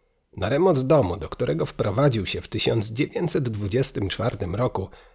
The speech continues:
wydał trzysta pięćdziesiąt tysięcy dolarów. Był właścicielem koni wyścigowych i największego prywatnego jachtu w Anglii o nazwie Westward.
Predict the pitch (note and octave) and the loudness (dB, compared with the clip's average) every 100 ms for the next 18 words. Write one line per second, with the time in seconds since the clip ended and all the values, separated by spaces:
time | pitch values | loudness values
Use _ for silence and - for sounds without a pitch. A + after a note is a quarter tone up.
0 | _ G2+ F#2 G#2 - - - - - B2 | _ -2 -2 0 0 0 0 0 2 2
1 | G2+ A2 A2 - G#2+ E2 E2 - G#2 A#2 | 2 0 -2 -2 -2 -2 -2 -4 -4 -4
2 | - - - - _ _ _ _ _ _ | -4 -8 -18 -20 _ _ _ _ _ _
3 | _ _ _ _ G#2+ G2+ G2+ A2+ - A2 | _ _ _ _ -2 0 0 -4 -2 0
4 | B2+ A2+ C3+ A2+ A#2 A#2 C3+ - B2+ A#2 | 0 2 0 2 2 2 0 0 4 4
5 | G#2 D3+ - - G#3+ F3 F#3+ E3+ - C#3+ | 4 -2 -4 -6 -2 0 4 4 6 4
6 | D#3+ D3 C3 A#2+ A2 A#2 A#2 - - B2+ | 4 4 2 2 0 0 0 0 -2 0
7 | B2 C#3 C#3+ D3 E3+ - F3+ D3 B2 D3 | 4 6 6 4 0 0 4 6 6 4
8 | A#2+ B2+ - - - - - | 4 4 2 -6 -10 -12 -18